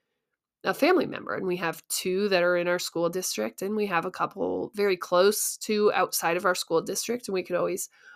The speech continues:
open enroll. And so it was like, that's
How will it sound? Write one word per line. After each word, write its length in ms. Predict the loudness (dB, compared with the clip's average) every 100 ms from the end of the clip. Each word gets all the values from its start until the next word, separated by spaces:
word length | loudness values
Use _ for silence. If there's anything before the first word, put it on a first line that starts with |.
| -6 -2
open 220 | 0 0
enroll. 420 | -2 -2 -4 -6 -16 -20 -20 -20 -20 _ _ _ _ _
And 260 | 4 6 6
so 560 | 8 10 10 10 6 4 2
it 160 | 4
was 200 | 4 2
like, 400 | 4 4 2 -4 -18 -20 _ _ _ _ _ _ _ _ _ _ _ _ -12
that's 840 | 2 8 8 6 -2 -4 -4